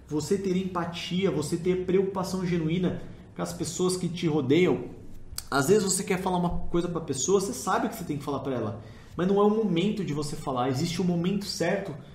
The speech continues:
de falar. Tem gente que chegava pra mim e falava assim, "Poxa, André, pô, mas por que que você não falou lá atrás?" Cara, porque eu sentia que não era o momento de eu falar lá atrás.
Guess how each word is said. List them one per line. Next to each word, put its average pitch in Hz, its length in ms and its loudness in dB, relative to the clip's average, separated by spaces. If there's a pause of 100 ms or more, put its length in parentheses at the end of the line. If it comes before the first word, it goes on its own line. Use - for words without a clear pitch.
(260)
de 160 80 -2
falar. 156 640 0
Tem 147 120 0
gente 165 200 -2
que - 60 -8
chegava 175 240 2
pra 170 120 0
mim 175 100 0
e - 20 0
falava 180 200 -2
assim, 170 260 -4
"Poxa, 190 460 10
André, 156 460 0 (220)
pô, 196 120 2
mas 147 280 2
por - 160 -6
que - 120 -6
que - 80 -8
você - 80 -6
não 220 100 -2
falou 185 300 0
lá 185 80 2
atrás?" 170 320 -2
Cara, 220 200 -4
porque - 180 -4
eu 214 60 2
sentia 233 580 -2
que 220 100 -4
não 190 140 0
era 180 80 0
o 180 40 2
momento 170 280 0
de 165 60 -2
eu 151 40 -2
falar 151 160 -2
lá 131 120 -2
atrás. 131 420 -4